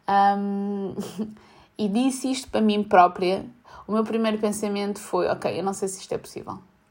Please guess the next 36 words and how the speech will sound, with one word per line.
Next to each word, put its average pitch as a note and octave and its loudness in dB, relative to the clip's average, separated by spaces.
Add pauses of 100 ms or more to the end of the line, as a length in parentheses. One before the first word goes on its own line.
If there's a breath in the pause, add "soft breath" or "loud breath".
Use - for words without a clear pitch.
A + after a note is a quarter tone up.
(840)
E A#3 2
depois A#3+ 0
comecei C4 6
a B3 2
encontrar A3+ 6
várias A3 2
pessoas A3 2
que A3 -6
me G#3+ 2
disseram F#3+ 2
exatamente E3 -2
isto. - -20 (420 loud breath)
Que G3 2
é, F#3+ 4
"Pá, - 4
isso E3 -4
é F3+ -2
impossível, A#3 2
as A3+ 6
pessoas G#3 2
só G#3+ 4
podem G3+ 4
ao F#3+ 0
final - -2
do G#3 -2
dia, A3+ 4 (720 loud breath)
hum, G3 -4 (760 loud breath)
et F#3 -2
cetera, G3+ 4
et F3+ -8
cetera, - -4
et - -18
cetera." - -16 (1040 soft breath)
E A#3+ 2
é D#4+ 10
óbvio F#3+ 6